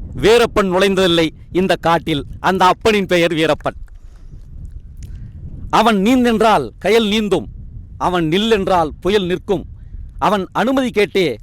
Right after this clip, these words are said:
காட்டில் பகல் பிறக்கும். அவன் சூறைக்காற்றில் சொக்கட்டான் ஆடுவான், சுனாமியிலேயே ஸ்விம்மிங் போடுவான். அவன் பாலாற்றில் பல் துலக்கி, மூணாற்றில் முகம் கழுவி,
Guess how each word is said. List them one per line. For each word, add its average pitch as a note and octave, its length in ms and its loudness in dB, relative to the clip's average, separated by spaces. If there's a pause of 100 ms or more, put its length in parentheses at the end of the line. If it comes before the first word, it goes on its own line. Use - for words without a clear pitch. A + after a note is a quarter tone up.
காட்டில் E3 540 0
பகல் D#3+ 300 -2
பிறக்கும். D#3+ 420 -4 (1800)
அவன் F#3 240 2 (120)
சூறைக்காற்றில் G3+ 800 2
சொக்கட்டான் F#3 580 -2
ஆடுவான், E3 380 0 (280)
சுனாமியிலேயே G3 720 2
ஸ்விம்மிங் F3+ 380 -4
போடுவான். C#3 400 0 (680)
அவன் F#3 280 0
பாலாற்றில் G3+ 640 4
பல் F#3 200 0
துலக்கி, F#3+ 380 0 (540)
மூணாற்றில் G#3+ 540 2
முகம் F#3 260 -2
கழுவி, F3+ 280 0